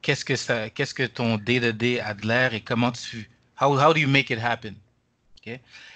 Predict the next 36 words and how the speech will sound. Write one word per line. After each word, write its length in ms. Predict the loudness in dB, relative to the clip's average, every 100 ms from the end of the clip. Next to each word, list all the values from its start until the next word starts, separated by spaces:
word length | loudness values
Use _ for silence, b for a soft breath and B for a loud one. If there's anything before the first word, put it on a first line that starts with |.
| B B
Euh, 640 | -8 -6 -4 -4 -4 -6 -8 -12
donc, 260 | -4 -2 -2 -4
en 140 | 0
ayant, 580 | 0 2 2 2 0 -2
euh, 260 | -6 -8 -6
en 120 | -4
étant 240 | -4 -2 -2
conseiller 580 | -2 -4 -4 -4 -2
municipal, 760 | 0 0 -2 -2 0 2 2 -2 -10 _ _ _ _ _ _ _ -20 -8
en 160 | -2 0
ayant 320 | 2 2 0
toutes, 460 | -4 -10 -10 -10 -4
euh, 240 | -2 -4
tes, 280 | -4 -6 -4
tes 160 | -4
res-, 280 | -4 -4 -4
tes 80 | -4
responsabilités 640 | -4 -4 -4 -4 -6 -2
à, 140 | 0 0
à 260 | -2 -6 -6
la 140 | -6
charge, 300 | -2 0 -2 -6 B B B
qu'est-ce 200 | -4 -2
que 80 | 0
tu 180 | -2 -4
trouves 420 | -8 -6 -6 -8 _ _ _
qui 140 | -4 -4
est 100 | 2
ton 160 | 0
plus 220 | 0 -4
gros 220 | -2 -2 0
défi, 520 | 0 0 -4 -4 0
là, 180 | 0 -2 _ _ _
pour 320 | -6 -4 -4 -8 -20 _ _ _ _ _ _ -20 _ _ _ _ _
faire 300 | -8 0 0
fonctionner 640 | 0 -4 -4 -4 -2 -2